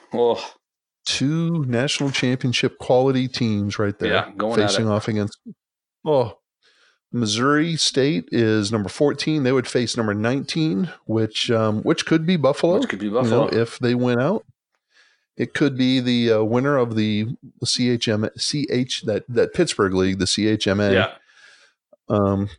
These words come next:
Speaker 2: either way, nineteen is gonna be one of those two auto bids. And then, uh, Oklahoma, if they stay at sixteen, they're gonna face number seventeen, Jamestown.
Speaker 1: Jamestown. I think that, I mean, that's, even though it's sixteen seventeen, that's probably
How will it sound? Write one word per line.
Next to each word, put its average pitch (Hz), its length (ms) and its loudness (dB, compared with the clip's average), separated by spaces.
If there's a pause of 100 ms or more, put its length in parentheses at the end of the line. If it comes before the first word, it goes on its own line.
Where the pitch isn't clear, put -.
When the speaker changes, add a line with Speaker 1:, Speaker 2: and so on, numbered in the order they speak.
(100)
Speaker 2:
either 143 200 4
way, 113 360 4 (100)
nineteen 123 720 0
is 104 160 0
gonna 123 220 0
be 107 80 0
one 113 160 0
of 104 60 0
those 98 120 -2
two 107 180 -2
auto 95 200 2
bids. 98 420 -4 (1120)
And 117 140 -6
then, 117 320 -2
uh, 107 460 0
Oklahoma, 143 760 0
if 104 240 -4
they 131 220 0
stay 131 340 0
at 110 160 0
sixteen, 147 640 0 (1600)
they're 110 120 0
gonna 175 160 -2
face 147 340 -2
number 131 220 0
seventeen, 139 600 0
Jamestown. 113 460 0
Speaker 1:
Jamestown. 95 300 -4 (120)
I 123 180 0
think 113 140 -6
that, 113 180 0
I 113 60 -4
mean, 110 100 -4
that's, 120 480 -6
even 117 180 -2
though 120 140 0
it's - 140 -4
sixteen 120 420 -4
seventeen, 120 480 -4
that's 117 220 -6
probably 110 480 -4